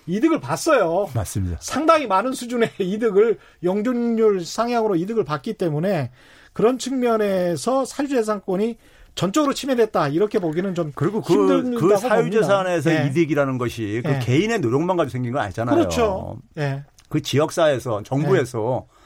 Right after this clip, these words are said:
Speaker 2: 많은 거기에 그러니까 이득에, 이득이 그 증가하는데
Speaker 1: 음.
Speaker 2: 사실 지원을 해준 부분들이 있거든요.
Speaker 1: 그럼요.
Speaker 2: 예, 그런
Speaker 1: 음.
Speaker 2: 점에서 그걸 너무 그렇게 얘기하면 사유재산권을 너무 극단적으로 저는 저기
Speaker 1: 그렇죠.
Speaker 2: 저
Speaker 1: 정부가
Speaker 2: 어, 비-,
Speaker 1: 사실은 거대한
Speaker 2: 비난한 거라고 생각하고요.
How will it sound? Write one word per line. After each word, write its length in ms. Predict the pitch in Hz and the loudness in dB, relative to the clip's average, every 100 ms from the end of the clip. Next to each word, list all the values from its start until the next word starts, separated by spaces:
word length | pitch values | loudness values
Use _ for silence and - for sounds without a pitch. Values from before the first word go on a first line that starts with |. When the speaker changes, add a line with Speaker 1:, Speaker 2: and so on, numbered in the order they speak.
| _ | _
Speaker 2:
많은 260 | - 110 160 | -4 -2 0
거기에 260 | 117 117 151 | 0 0 0
그러니까 200 | 120 139 | 0 -2
이득에, 920 | 117 127 151 147 139 131 120 107 101 - | -2 0 2 2 2 2 0 -2 -4 -4
이득이 460 | 123 143 135 139 135 | -2 0 0 -2 -2
그 100 | 127 | -4
증가하는데 840 | 113 131 131 123 107 87 95 139 | 0 0 0 -2 -4 -4 -2 -2
Speaker 1:
음. 320 | 156 139 107 101 | -2 -2 -6 -6
Speaker 2:
사실 260 | - 120 135 | -4 -4 -4
지원을 420 | - 160 214 165 | 2 4 4 0
해준 220 | 143 139 | -2 -4
부분들이 380 | 117 101 101 127 | -4 -6 -8 -8
있거든요. 440 | 135 117 92 85 | -6 -6 -6 -6
Speaker 1:
그럼요. 500 | 76 320 247 143 123 - | -2 -2 0 -2 -4 -6
Speaker 2:
예, 60 | |
그런 180 | 98 147 | -2 0
Speaker 1:
음. 20 | 175 | 0
Speaker 2:
점에서 260 | 156 131 | -2 -4
그걸 320 | 139 143 131 - - - - | -2 -2 -4 -8 -18 -20 -10
너무 380 | - 123 165 151 131 - | -4 0 2 0 -4 -6
그렇게 320 | 120 147 143 | -4 -2 -2
얘기하면 320 | 127 123 143 | 0 -2 -4
사유재산권을 580 | 131 170 170 143 135 131 | -2 -2 0 -2 -2 -2
너무 120 | 127 | -2
극단적으로 520 | 117 117 170 165 139 | -6 -4 -2 0 -2
저는 300 | 110 110 104 | -2 -6 -6
저기 120 | 95 151 | -4 -4
Speaker 1:
그렇죠. 200 | 139 90 | -2 -4
Speaker 2:
저 200 | 87 85 - | -6 -8 -4
Speaker 1:
정부가 340 | 170 226 294 | -4 2 2
Speaker 2:
어, 20 | 262 | 2
비-, 40 | |
Speaker 1:
사실은 380 | 240 269 285 170 | 0 -2 -4 -4
거대한 220 | - 190 285 262 | 0 2 4 2
Speaker 2:
비난한 40 | 90 | -2
거라고 160 | 85 85 | -6 -8
생각하고요. 600 | - 101 240 90 92 | -6 -2 -2 -2 -12